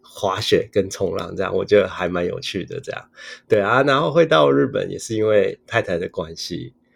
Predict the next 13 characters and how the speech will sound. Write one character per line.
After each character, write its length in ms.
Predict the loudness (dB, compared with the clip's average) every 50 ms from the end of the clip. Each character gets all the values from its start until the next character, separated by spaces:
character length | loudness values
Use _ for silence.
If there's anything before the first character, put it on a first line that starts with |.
| _ _ -20 -10
就 240 | -2 0 2 2 2
人 320 | 0 0 0 0 0 -2 -2
生 180 | -2 -2 -2
嘛， 240 | -2 -4 -6 -6 -6
就 200 | -2 2 2 4 4 2 0
<laughs> 100 | -2 0
随 200 | 2 2 2 2
波 260 | 2 2 2 2 2
逐 240 | 2 0 -2 -2 0
流， 180 | 2 2 2 2
流-， 320 | 2 0 0 0 -2 -6 _ _ _ _ _ -2
流 180 | 0 2 4
浪 120 | 2 2